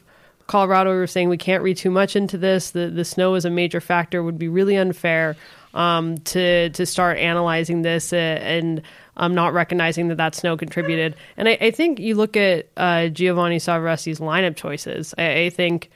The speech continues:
he didn't make any changes, and I, I think part of that is because it would have been really tough to say, "You played poorly, you played poorly in that sort of weather. I'm, I'm gonna pull you from the lineup after a, a snow game." We'll get a little bit more into that, how that changes after this game. But like you said,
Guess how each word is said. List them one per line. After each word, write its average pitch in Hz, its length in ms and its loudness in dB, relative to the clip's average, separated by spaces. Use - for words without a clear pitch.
he 196 140 -2
didn't 196 140 0
make 185 200 0
any 165 240 -2
changes, 170 440 -2
and 170 80 0
I, 170 120 2
I 165 40 2
think 175 180 -6
part 185 180 0
of 190 60 -2
that 175 160 -2
is 160 100 -4
because 165 280 -6
it 165 80 -6
would 202 180 2
have 196 100 0
been 160 140 -4
really 156 240 -6
tough 156 300 -4
to 165 80 -12
say, 160 380 -2
"You 196 160 0
played 196 260 2
poorly, 196 360 2
you 190 160 0
played 185 240 2
poorly 180 400 0
in 170 80 0
that 160 180 0
sort 170 200 -4
of 165 80 -4
weather. 175 300 2
I'm, 156 180 -2
I'm 156 160 -4
gonna 160 180 -4
pull 185 240 -2
you 165 100 -2
from 175 140 -6
the 170 60 -2
lineup 156 360 -4
after 151 480 -4
a, 151 400 -8
a 165 60 -6
snow 160 320 -4
game." 151 320 -14
We'll 202 220 2
get 202 180 2
a 190 40 -4
little 185 200 0
bit 180 100 0
more 180 120 2
into 175 140 0
that, 170 140 2
how 170 100 0
that 165 160 -4
changes 160 280 -6
after 160 220 -4
this 214 280 0
game. 151 420 -6
But 180 280 2
like 185 220 0
you 180 80 -4
said, 165 420 0